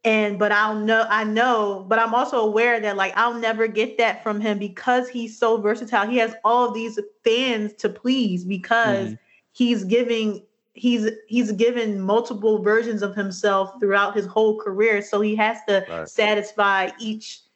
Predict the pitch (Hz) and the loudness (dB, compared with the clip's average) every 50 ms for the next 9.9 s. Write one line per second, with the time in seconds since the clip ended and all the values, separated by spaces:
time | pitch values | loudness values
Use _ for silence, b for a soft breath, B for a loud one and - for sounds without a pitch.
0 | _ - 220 214 202 196 190 185 180 175 180 - - _ _ _ _ - - - | _ 0 2 2 2 4 2 2 2 2 0 -4 -8 _ _ _ _ -10 -4 0
1 | 277 254 240 240 226 196 196 196 185 180 208 226 233 233 - - 208 185 180 180 | 2 4 4 4 4 2 0 -2 0 0 2 2 2 0 -2 -6 -4 -4 -4 -4
2 | 175 196 214 214 214 208 202 202 202 202 202 208 214 214 208 190 185 214 190 233 | -2 0 2 2 2 2 0 0 -2 -2 -2 -2 -2 -2 0 0 -2 -2 -2 -4
3 | 233 226 - 247 233 214 202 190 180 196 208 214 214 - 208 202 208 208 208 - | -4 -2 -2 0 0 0 -2 -2 0 0 0 0 0 0 0 0 0 -2 -4 -2
4 | - 196 190 185 180 175 170 185 190 196 - - - - 196 180 170 165 165 170 | 0 0 2 0 0 0 0 2 2 2 0 -2 -8 -6 -4 -2 -2 -2 -4 -6
5 | B B B B B B B B B - 208 196 196 190 190 190 185 185 185 - | B B B B B B B B B 0 2 4 4 2 2 0 -2 -4 -6 -8
6 | - _ _ _ _ - 220 220 214 190 185 196 208 254 294 - - 254 247 226 | -12 _ _ _ _ -2 0 0 0 2 2 2 2 0 0 0 0 0 0 0
7 | 214 196 190 185 180 180 175 175 170 - 180 170 165 165 160 156 156 156 - - | 0 0 0 0 0 -2 -4 -8 -6 -2 -2 -2 -2 -2 -6 -8 -10 -12 -10 -4
8 | - 190 196 208 220 226 226 226 226 220 220 226 208 - - 208 233 247 240 202 | -2 0 2 2 2 2 2 2 2 2 2 0 0 0 0 0 2 2 0 0
9 | 185 180 185 - - 202 208 220 220 220 220 214 202 196 185 180 B | -2 -6 -10 -10 -6 -4 -2 -2 -2 0 0 0 0 0 -2 -4 B